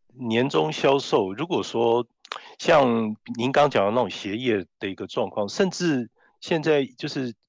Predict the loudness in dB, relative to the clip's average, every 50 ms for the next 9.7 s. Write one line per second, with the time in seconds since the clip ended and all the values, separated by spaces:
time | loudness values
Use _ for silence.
0 | _ _ -2 -2 -2 -2 -4 -2 0 2 4 4 2 2 0 -2 -2 0 0 0
1 | 0 0 0 0 0 0 -2 -4 -2 -2 -4 -4 -2 -2 -2 -2 -2 -4 -6 -6
2 | -6 -6 -6 -4 -4 -6 -4 0 0 0 2 0 0 -2 0 2 2 4 4 2
3 | 0 -4 -10 -18 -18 -20 -20 -20 -20 -20 _ _ -2 0 0 0 -2 _ -18 -6
4 | 0 2 2 2 4 4 4 4 2 0 -4 -8 -12 -16 _ _ _ -16 -16 -16
5 | -8 -6 -4 -4 -2 0 0 2 2 2 0 -2 -2 -4 -6 -6 -6 -6 -8 -10
6 | -12 -8 -4 -2 0 0 0 0 0 -2 -4 -4 -4 -8 -8 -10 -14 -16 -14 -16
7 | -14 -12 -12 -12 -12 -12 -14 -14 -12 -8 -4 -2 -2 -2 -2 -2 -4 -2 -2 -2
8 | -2 -2 -2 -2 -2 -2 -2 -2 -4 -4 -2 -4 -6 -8 -8 -8 -8 -6 -4 -4
9 | -4 -4 -4 -4 -6 -6 -6 -8 -12 -12 -12 -12 -14